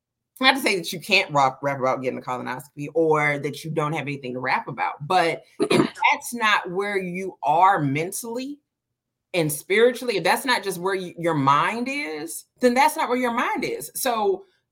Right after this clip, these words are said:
like, the public would literally rather him put out something that he has no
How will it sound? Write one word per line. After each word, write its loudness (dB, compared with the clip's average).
like, 2
the -2
public -2
would -6
literally 2
rather 4
him -4
put 0
out 2
something -4
that 2
he -2
has -10
no 4